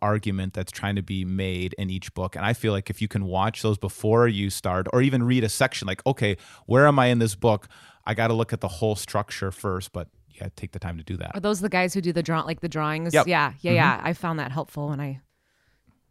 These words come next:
Speaker 2: attempted to read the Bible.
Speaker 1: Yeah.
Speaker 2: <laughs>
Speaker 1: I, so I think that's really important. But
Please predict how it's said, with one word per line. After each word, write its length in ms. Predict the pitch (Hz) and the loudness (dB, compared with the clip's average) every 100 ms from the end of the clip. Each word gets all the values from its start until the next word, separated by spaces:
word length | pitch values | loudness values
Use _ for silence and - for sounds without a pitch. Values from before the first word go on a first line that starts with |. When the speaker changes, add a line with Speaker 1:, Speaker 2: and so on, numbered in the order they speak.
| _ _ | _ _
Speaker 2:
attempted 480 | - - 170 151 147 | -20 -10 -10 -8 -10
to 120 | - | -10
read 140 | 147 147 | -12 -12
the 80 | 147 | -8
Bible. 280 | 147 131 | -8 -4
Speaker 1:
Yeah. 560 | 120 143 262 131 95 80 - | 0 2 4 4 4 0 -6
Speaker 2:
<laughs> 140 | - - | -14 -4
Speaker 1:
I, 120 | 113 | -2
so 120 | - | 4
I 40 | 120 | 4
think 200 | - 120 | 4 2
that's 200 | 113 - | 0 4
really 320 | 117 107 95 - - - - _ | 4 4 2 -4 -20 -20 -20 _
important. 680 | - 110 - 104 98 98 92 | -2 -2 0 -2 0 -2 0
But 220 | 113 104 | 2 2